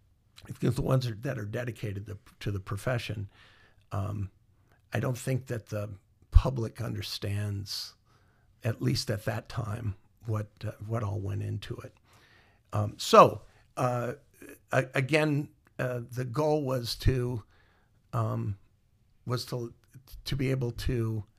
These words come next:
convince people of the transferable skills, uh, that I've already been doing what calls in shopping centers. I just did it in another arena. And, uh, so they hired me, and I worked between Maplewood Mall and Burnsville Center.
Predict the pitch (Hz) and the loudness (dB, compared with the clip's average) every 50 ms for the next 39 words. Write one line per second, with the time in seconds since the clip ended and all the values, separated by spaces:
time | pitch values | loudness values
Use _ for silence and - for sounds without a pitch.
0 | - _ _ - - 123 117 117 131 - 131 131 - - - - 135 120 - 123 | -20 _ _ -4 0 2 2 2 2 0 0 -2 -2 -2 -2 0 0 0 -2 -4
1 | 113 117 110 117 120 110 101 - - 110 110 110 107 - - - 113 113 117 104 | -4 -4 -4 -4 -6 -6 -8 -6 -6 -6 -6 -6 -6 -8 -10 -8 -8 -8 -8 -8
2 | 104 95 98 - - - - 107 98 87 - 107 - - - - - - - - | -8 -10 -10 -10 -10 -10 -10 -12 -12 -12 -14 -16 -16 -16 -18 -20 -20 -20 -20 -20
3 | - - - - _ - - 98 101 - 120 123 117 120 123 120 120 120 127 135 | -20 -20 -20 -20 _ -10 -8 -8 -6 -4 -2 -2 0 0 -2 -2 -4 -4 -2 -2
4 | 143 143 139 120 117 117 120 113 110 113 156 185 214 202 156 120 117 127 110 107 | 0 0 0 -2 -2 -4 -4 -4 0 2 4 4 6 4 4 2 0 -2 -4 -4
5 | 110 117 110 - _ - - - - 127 117 110 110 113 - - - - - - | -4 -4 -6 -8 _ -20 -20 -10 -4 -4 -2 -2 -2 -2 -4 -6 -10 -14 -20 -20
6 | _ _ _ _ _ - 113 107 - - 107 104 104 - 95 98 - - 95 104 | _ _ _ _ _ -2 -2 0 0 -2 -4 -4 -4 -6 -8 -8 -8 -8 -8 -8
7 | 117 98 - - - - - - 143 139 147 135 - - - 123 113 113 - - | -10 -10 -12 -16 -20 -12 -4 -2 0 0 0 0 -2 -2 -2 0 0 0 0 0
8 | 117 110 107 107 107 101 104 107 101 104 101 101 107 107 104 110 117 113 101 98 | 0 0 0 0 0 0 0 0 0 -2 -4 -6 -6 -6 -6 -6 -4 -4 -6 -6
9 | 117 - - _ _ _ - - - - - - _ _ - - _ _ _ _ | -8 -12 -16 _ _ _ -20 -20 -20 -20 -20 -20 _ _ -20 -20 _ _ _ _
10 | _ _ _ _ _ _ _ - 123 127 127 117 113 110 113 127 120 113 113 117 | _ _ _ _ _ _ _ -2 0 2 2 2 0 -2 -2 -4 -4 -4 -4 -4
11 | 110 - - 143 147 143 139 131 - 165 170 165 143 127 120 113 117 123 131 131 | -4 -2 -2 0 2 2 2 4 6 6 8 8 6 6 2 2 2 2 2 2
12 | 123 120 120 120 127 131 - - 127 117 - - 120 113 113 110 107 101 104 - | 2 0 0 -2 -4 -6 -8 -10 -12 -8 -6 -4 -4 -2 -2 -2 -4 -4 -6 -6
13 | - 107 101 113 104 104 101 98 101 101 - - _ _ _ _ _ - 104 104 | -6 -8 -6 -6 -6 -6 -6 -6 -6 -8 -10 -12 _ _ _ _ _ -10 -8 -8
14 | 107 - - 98 95 - - - 98 101 - - - - - - - - | -8 -10 -12 -14 -14 -14 -14 -14 -14 -12 -12 -12 -12 -12 -14 -16 -18 -20